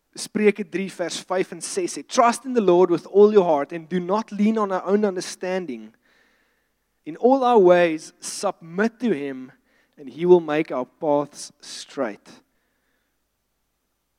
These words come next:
Kom ons maak nie op ons eie vermoë en ons eie verstand staat nie, but let's lean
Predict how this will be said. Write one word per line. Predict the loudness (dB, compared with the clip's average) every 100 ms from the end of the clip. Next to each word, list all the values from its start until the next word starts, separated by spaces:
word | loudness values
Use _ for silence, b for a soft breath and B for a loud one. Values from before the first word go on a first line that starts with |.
| _
Kom | 0
ons | 0 2
maak | 4 4 2
nie | -6
op | -4
ons | -6 -4
eie | 2 2 2 -2 b b
vermoë | -2 4 4 6 8 8 6
en | 0
ons | -6 -2
eie | 2 2
verstand | 0 -6 -8 -8 -6 -6 -10 -18 -20 _ _ _ _ _ _ _ _ _ _
staat | -18 -8 -4 -4 -4
nie, | -8 -16 -20 _ _ _ _ _
but | -16 -4
let's | -4 -4
lean | -14 -12 -10 -12 -14